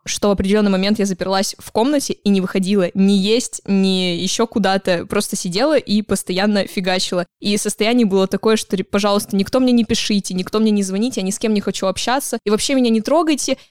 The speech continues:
я вообще хочу улететь в другую страну и жить на необитаемом острове. Состояние примерно такое было. После того, как это всё закончилось,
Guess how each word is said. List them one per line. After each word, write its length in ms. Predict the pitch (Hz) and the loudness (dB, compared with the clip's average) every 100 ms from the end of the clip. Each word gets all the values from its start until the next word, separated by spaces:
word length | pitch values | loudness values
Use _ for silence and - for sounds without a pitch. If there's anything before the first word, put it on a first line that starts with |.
| _ | _
я 200 | - 247 | -2 0
вообще 220 | 247 - 285 | 0 0 0
хочу 280 | 254 - | -2 0
улететь 360 | 277 240 277 247 | 0 0 0 0
в 20 | |
другую 240 | 220 240 269 | 0 0 0
страну 340 | - 247 320 | 0 2 2
и 40 | 294 | 2
жить 180 | 269 | 0
на 60 | 214 | 0
необитаемом 580 | 208 196 214 262 247 233 | 0 0 0 0 0 0
острове. 380 | 196 190 - 196 | -2 -2 -4 -6
Состояние 560 | - - 247 320 392 | -6 -4 -2 0 0
примерно 380 | 226 214 285 262 | 0 0 0 0
такое 340 | 220 - 202 180 | -2 -2 0 0
было. 260 | 165 175 - - | -2 -6 -8 -4
После 240 | 247 269 | -2 -2
того, 180 | 254 262 | -2 -2
как 140 | 233 | -2
это 140 | 262 240 | -4 -2
всё 160 | 240 | -2
закончилось, 640 | 220 - 427 - 254 - | -4 -2 -2 0 0 0